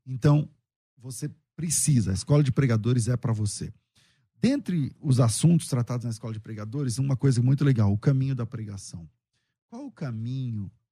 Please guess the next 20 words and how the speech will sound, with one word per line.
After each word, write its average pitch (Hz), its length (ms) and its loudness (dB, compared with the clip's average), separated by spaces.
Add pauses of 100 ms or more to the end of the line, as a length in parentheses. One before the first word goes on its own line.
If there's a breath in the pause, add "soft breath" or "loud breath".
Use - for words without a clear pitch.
de 104 160 -14
um, 135 100 -8
de 123 160 -12
uma 127 120 -4
me-, 120 180 -2
boa 143 340 2
mensagem 107 920 -4 (580)
pregada 107 420 0
no 110 120 -4
púlpito? - 360 -14
Onde 156 180 -4
ela 139 120 -2
começa? 104 580 -10
Ela 104 120 -14
começa 113 340 -12
na 104 100 -14
oração, 95 600 -12 (220)
no 104 120 -10
joelho, 98 440 -4
né? 120 180 -4